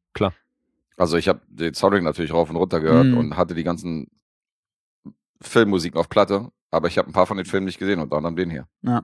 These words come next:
Speaker 1: Ach,
Speaker 2: Den
Speaker 1: du
Speaker 2: hab
Speaker 1: kanntest
Speaker 2: ich,
Speaker 1: den gar nicht.
Speaker 2: nee, den hab ich zum ersten Mal jetzt gesehen.
Speaker 1: Oh,
Speaker 3: Ah, ja.
Speaker 1: fuck, das wär, glaub ich, eine wertvolle Info gewesen.
Speaker 2: Und ich sag ja auch immer, ich mag alle Genres, aber
Speaker 1: Mhm.
Speaker 2: man muss mittlerweile mal einen Strich drunter ziehen, muss sagen, dieses Subgenre der Stoner-Comedies,
Speaker 3: Ja, ja, ja, da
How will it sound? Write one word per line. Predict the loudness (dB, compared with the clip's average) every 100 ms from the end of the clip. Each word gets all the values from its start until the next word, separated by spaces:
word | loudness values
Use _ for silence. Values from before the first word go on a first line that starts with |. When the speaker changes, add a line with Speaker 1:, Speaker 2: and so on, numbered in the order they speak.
| -4
Speaker 1:
Ach, | -6
Speaker 2:
Den | -2
Speaker 1:
du | 2
Speaker 2:
hab |
Speaker 1:
kanntest | 2 0 -4
Speaker 2:
ich, |
Speaker 1:
den | -4 -4
gar | -4
nicht. | -4 0
Speaker 2:
nee, | 0
den | 0
hab |
ich | -2
zum | -2
ersten | -4 -2
Mal | -4
jetzt | -4
gesehen. | -10 -12 -14 _
Speaker 1:
Oh, | -8
Speaker 3:
Ah, | -6
ja. | -6
Speaker 1:
fuck, | -8 -10 -16 -18 -16
das | -14 -12 -8
wär, | -6 -6
glaub | -6 -6
ich, | -6
eine | -6
wertvolle | -4 -4 -4 -4
Info | -4 -6 -6
gewesen. | -4 -6 -8 -10 -6
Speaker 2:
Und | -2
ich | 2
sag | 4 6
ja | 4
auch | 4
immer, | 4 2
ich | 4
mag | 2 4
alle | 2 2
Genres, | 4 2 2 -2 -4
aber | 0 0
Speaker 1:
Mhm. | 0 -6 -4 -2
Speaker 2:
man | 0
muss | 0 -2
mittlerweile | 2 4 4 4
mal | 2 2
einen |
Strich | 0 -6 -4
drunter | -4 -2 -2
ziehen, | -2
muss | -2 2
sagen, | 4 2 -4 _ -12
dieses | -10 -6 0
Subgenre | 0 4 2 4
der | 0
Stoner-Comedies, | 0 2 2 2 2 2 4
Speaker 3:
Ja, | 4 4
ja, | 4 4
ja, | 2 2
da | 0